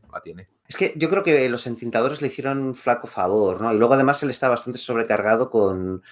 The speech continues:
Speaker 2: con, con los Nuevos Titanes en sí. Él, digamos que su idea era que iba a hacer los Nuevos Titanes y que de la Liga de la Justicia, si eso, haría algunos fill-ins. Era, digamos, la promesa que, que tenía al llegar a D C. No se esperaba con, con el, con la carga de trabajo de tener que hacer el, el número de,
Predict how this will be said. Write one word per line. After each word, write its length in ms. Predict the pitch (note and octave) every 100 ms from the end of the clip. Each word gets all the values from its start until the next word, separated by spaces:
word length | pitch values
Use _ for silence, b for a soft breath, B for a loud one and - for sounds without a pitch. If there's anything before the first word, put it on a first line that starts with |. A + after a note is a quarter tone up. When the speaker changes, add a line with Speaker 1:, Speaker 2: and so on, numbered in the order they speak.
| b _ -
Speaker 2:
con, 380 | A2+ A2 G2+
con 120 | G#2 G2+
los 120 | G2
Nuevos 240 | G#2+ A#2
Titanes 480 | G2 F2 G2 E2 -
en 100 | D#2
sí. 240 | - -
Él, 80 | D#2+ A#2+
digamos 400 | A#2 C3 C#3 E3
que 120 | B2 F#2
su 120 | G2
idea 160 | G2+
era 120 | A#2+ B2
que 80 |
iba 80 | A2
a 40 | G2+
hacer 120 | A2+
los 120 | A2+
Nuevos 180 | A#2+ A#2+
Titanes 460 | B2 B2 C3 - B B B
y 140 | - C3
que 100 | A#2
de 80 |
la 100 | A2
Liga 180 | A2 C3
de 80 | D3
la 80 | D#3
Justicia, 580 | - D3 F#3 F3+ D#3 E3
si 200 | - A2+
eso, 220 | A#2+ D3+
haría 180 | C3 C3+
algunos 380 | C3 C#3+ D#3+
fill-ins. 440 | - G2+ B2+ A#2 -
Era, 100 | A2+
digamos, 260 | A#2 B2 C#3
la 140 | B2
promesa 460 | G2 F#2+ B2+ - F#2
que, 220 | E2+ F2
que 100 | F#2
tenía 260 | G#2 G2+
al 60 | F#2
llegar 260 | G2 F#2 F#2
a 60 |
D 120 | F2
C. 180 | E2+ A#2+ B B -
No 100 | C3
se 100 | C#3
esperaba 480 | - B2+ C3 C#3+
con, 540 | C#3 A#2+ A#2 A2 G#2 G2+
con 180 | G#2 F#2+
el, 260 | F2+ F2+ - _ -
con 160 | E2
la 340 | D#2 D2+ D#2+ F2
carga 240 | G#2+ G#2
de 80 | A2+
trabajo 420 | A#2 A2 A#2 -
de 60 | B2+
tener 180 | G2 F#2+
que 80 | G#2
hacer 200 | - G#2
el, 320 | G2+ G2+ G2+
el 160 | - G#2+
número 280 | A2 A2+
de, 420 | A#2 G2+ F#2+ F2+